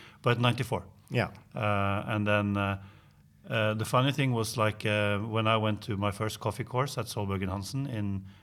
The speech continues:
Speaker 1: nineteen ninety-six, end of ninety-six, uh, I went to the same coffee course as a lot of the people that you were mentioning, like, um, uh, Robert Thoresen from, uh, Kaffa.
Speaker 2: Yeah.
Speaker 1: He was at the same course.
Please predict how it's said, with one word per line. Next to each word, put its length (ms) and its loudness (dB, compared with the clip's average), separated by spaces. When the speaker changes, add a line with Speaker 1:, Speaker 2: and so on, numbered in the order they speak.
Speaker 1:
nineteen 300 -2
ninety-six, 960 -4
end 220 -2
of 120 -4
ninety-six, 640 -4
uh, 460 2
I 160 0
went 300 0
to 80 0
the 100 -2
same 260 0
coffee 280 -6
course 320 -6
as 180 -6
a 40 -6
lot 340 -4
of 260 -8
the 280 -2
people 440 0
that 160 -2
you 60 -4
were 120 0
mentioning, 440 -2
like, 260 -4
um, 300 0
uh, 380 -2
Robert 260 -2
Thoresen 400 -2
from, 340 0
uh, 200 0
Kaffa. 480 -2
Speaker 2:
Yeah. 240 -2
Speaker 1:
He 100 0
was 160 -2
at 60 -6
the 80 -6
same 220 -4
course. 420 -4